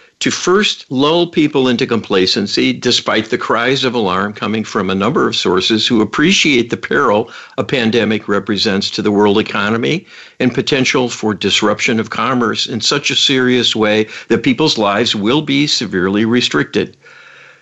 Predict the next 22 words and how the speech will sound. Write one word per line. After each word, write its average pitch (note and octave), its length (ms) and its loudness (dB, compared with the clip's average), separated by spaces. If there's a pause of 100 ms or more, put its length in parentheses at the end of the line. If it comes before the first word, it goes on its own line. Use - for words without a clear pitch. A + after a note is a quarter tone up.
(140)
They C3+ 200 2
will F#3 100 4
be E3+ 180 2
able C3 240 0
to - 160 -2
fan B2+ 380 -2
the B2 100 0
flames A2+ 580 0
in A2+ 140 0
a G#2+ 40 0
similar D3+ 540 2
way E2 460 0
if - 340 -4
the C3 340 0
epidemic B2 600 0
really G2+ 320 2
gets A2 200 0
going F#2+ 440 2
and F2+ 120 -2
reaches G2+ 380 0
quite F#2+ 280 0
serious B2 640 0